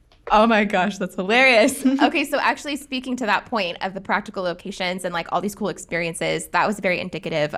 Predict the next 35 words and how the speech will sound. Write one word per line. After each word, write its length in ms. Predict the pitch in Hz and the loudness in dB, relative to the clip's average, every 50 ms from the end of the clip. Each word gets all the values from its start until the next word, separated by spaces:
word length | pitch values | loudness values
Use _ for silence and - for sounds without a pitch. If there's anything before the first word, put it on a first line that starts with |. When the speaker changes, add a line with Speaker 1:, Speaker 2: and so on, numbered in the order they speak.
| - | -4
Speaker 1:
of 120 | - 170 156 | -4 -4 -4
director 380 | - - 139 - - - 170 | -4 -6 -6 -6 -8 -10 -14
Chloe 260 | - - - 156 151 156 | -12 -8 -8 -6 -6 -6
Zhao. 540 | - - 170 190 180 - - - - 214 - - - - _ _ | -4 -2 0 2 2 2 2 0 -2 -4 -8 -14 -20 -20 _ _
What 180 | - 190 190 156 | 0 2 2 2
was 100 | 190 233 | 2 -2
it 140 | 233 202 - | -4 -4 -4
like 260 | 120 147 165 - - | -4 -4 -4 -6 -8
working 260 | 143 151 - - 156 | -8 -8 -8 -10 -10
with 160 | - 127 - - | -8 -10 -10 -8
her 540 | - 190 170 151 143 127 131 185 - - - - _ _ _ - | -4 0 0 2 4 4 2 2 0 -4 -10 -20 _ _ _ -2
and 160 | 185 175 180 | -2 -2 -2
having, 580 | 180 175 165 170 180 185 175 170 165 165 170 - - - - | -2 -2 -2 -2 0 -2 -2 -2 -4 -6 -8 -12 -16 -18 -10
yeah, 280 | - 190 214 240 180 160 | -4 0 2 2 2 0
just 300 | 160 - 175 160 - - | -2 -4 -6 -6 -4 -4
this 180 | 196 196 - - | -6 -6 -6 -6
choice 560 | - - - - 220 240 185 160 160 156 - | -10 -6 -2 0 2 2 2 2 0 -4 -8
of 180 | 160 147 - | -10 -12 -10
being 460 | - 180 180 180 180 175 170 170 156 - - | -8 -6 -4 -2 -2 -2 -2 -4 -8 -10 -10
in 80 | - 156 | -10 -10
these 160 | 160 156 - | -10 -10 -8
practical 440 | - - 160 147 - - - - 143 | -4 -2 -2 -2 -4 -8 -10 -8 -6
locations? 720 | 143 139 135 135 - 131 143 - - - - 208 - - | -6 -6 -6 -8 -10 -10 -8 -6 -6 -6 -6 -6 -8 -4
How 160 | 185 180 180 | 0 2 2
did 100 | 196 196 | 2 2
that 160 | 185 147 - | 2 0 0
kind 160 | - 180 175 | -4 -4 -4
of 140 | 165 160 160 - - - | -4 -4 -4 -6 -10 -12
enhance 440 | 156 156 - - 165 156 156 156 - | -12 -12 -8 -6 -4 -4 -4 -4 -6
your 120 | 147 139 | -6 -6
experience 500 | - - - - - - 139 123 - - | -8 -8 -10 -8 -6 -4 -4 -4 -6 -6
of 80 | - - - | -6 -4 -2
acting? 480 | - - - - - - - - - - _ _ _ _ - - | -2 -2 -4 -6 -10 -10 -10 -10 -12 -14 _ _ _ _ -2 2
Speaker 2:
I 240 | 226 233 285 339 392 | 4 6 6 4 4
thought, 600 | 381 - - 247 220 208 196 190 196 - - - | 0 -2 4 6 8 10 10 8 6 4 0 -4